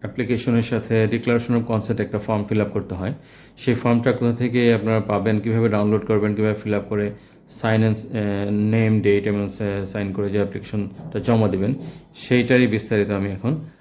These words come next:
আপনাদেরকে দেখাচ্ছি। আহ, জার্মান এম্বাসির ওয়েবসাইটে আমি চলে গেলাম, ভিসা and এন্ট্রিতে ক্লিক করলাম।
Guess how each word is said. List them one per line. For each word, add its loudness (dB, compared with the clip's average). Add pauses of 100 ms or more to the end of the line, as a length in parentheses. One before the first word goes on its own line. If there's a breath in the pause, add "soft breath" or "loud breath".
(140 loud breath)
আপনাদেরকে -2
দেখাচ্ছি। -6 (360 loud breath)
আহ, -2
জার্মান 4
এম্বাসির 0
ওয়েবসাইটে 0
আমি 0
চলে 0
গেলাম, 0
ভিসা 0
and 2
এন্ট্রিতে -2
ক্লিক -4
করলাম। 0